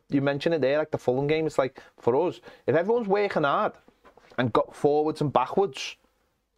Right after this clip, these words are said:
it gives you a great platform to play off, and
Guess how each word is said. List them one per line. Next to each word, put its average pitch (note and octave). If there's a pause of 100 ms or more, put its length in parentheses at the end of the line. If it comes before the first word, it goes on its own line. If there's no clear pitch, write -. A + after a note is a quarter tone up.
(840)
it -
gives F#3+
you G3+
a G3
great D#3
platform F#3+
to F3+
play D3+
off, G3+
and D3